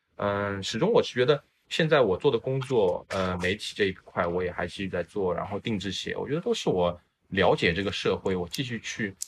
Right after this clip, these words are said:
嗯，把握这个社会和了解我自己的这样的一个渠道，然后中间能够，呃，支持到自己的生活，能够尽可能的让参与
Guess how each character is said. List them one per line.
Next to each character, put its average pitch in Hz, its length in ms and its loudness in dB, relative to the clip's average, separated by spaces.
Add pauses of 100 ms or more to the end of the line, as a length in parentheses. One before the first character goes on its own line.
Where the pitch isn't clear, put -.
(280)
嗯， 90 720 -2 (100)
把 - 220 8
握 139 220 6
这 107 100 -10
个 98 100 -6
社 104 280 0
会 98 240 -6 (400)
和 101 240 -2
了 101 280 -4
解 117 160 -6
我 101 160 -4
自 - 200 -12
己 - 120 -20
的 90 120 -4
这 113 120 -6
样 98 80 -6
的 90 60 -10
一 87 60 -16
个 98 160 -14
渠 - 260 -8
道， 95 320 -6
然 95 80 -2
后 95 80 -2
中 107 160 -6
间 98 180 0
能 92 140 -6
够， 98 260 -4 (340)
呃， 87 440 -4 (380)
支 113 160 -6
持 - 160 -8
到 95 140 -2
自 104 100 -8
己 95 80 -2
的 85 80 -6
生 104 260 -6
活， 85 360 -6
能 87 180 -6
够 95 180 -6
尽 101 160 -8
可 90 160 -10
能 90 100 -8
的 92 120 -2
让 92 300 -2
参 101 260 -4
与 95 40 -8